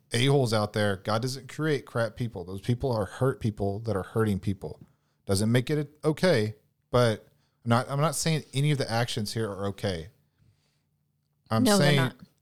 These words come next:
Speaker 1: and, and we, we take a hundred percent responsibility for all of our actions when it comes to that stuff. But at the end of the day, it's hurt people, hurting people, and reacting. So that being said, how do you save it?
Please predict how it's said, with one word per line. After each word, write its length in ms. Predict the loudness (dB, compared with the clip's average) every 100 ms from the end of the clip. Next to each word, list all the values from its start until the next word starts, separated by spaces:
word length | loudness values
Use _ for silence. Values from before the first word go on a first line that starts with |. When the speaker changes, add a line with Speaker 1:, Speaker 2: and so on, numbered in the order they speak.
| _ -4
Speaker 1:
and, 140 | -2 2
and 160 | 4
we, 120 | 6 6
we 240 | 6 4
take 180 | 2 -4
a 40 |
hundred 120 | -4 -6
percent 160 | -8
responsibility 460 | -6 -4 -2 -2 -2
for 140 | -2
all 80 | 0
of 60 | 0
our 80 |
actions 420 | -4 -6 -12 -12 -10
when 80 |
it 60 | -6
comes 180 | -4 -4
to 60 |
that 60 | -4
stuff. 260 | -2 -2 -4 _ _ _ _ 2
But 600 | 6 6 6 2 -8 -16 _ _ _ _ -2
at 80 |
the 80 | 2
end 100 | 4
of 60 | 4
the 60 |
day, 180 | 4 4
it's 180 | -2 -6
hurt 180 | -6 -4
people, 240 | -4 -2
hurting 240 | 0 0 -2
people, 460 | -6 -4 -4 -4 -10 _ _ _ _ _
and 520 | 2 2 2 0 -2 -8 -14 _ _ _ _ -4
reacting. 500 | 0 0 -2 -12 -18 _ _ _ -8
So 480 | 2 4 4 0 -4 _ _ _ _ _
that 120 | 0 0
being 140 | -2
said, 340 | -2 0 0 -2
how 180 | -4
do 80 | -2
you 80 | -2
save 320 | -2 -2 -4
it? 120 | -6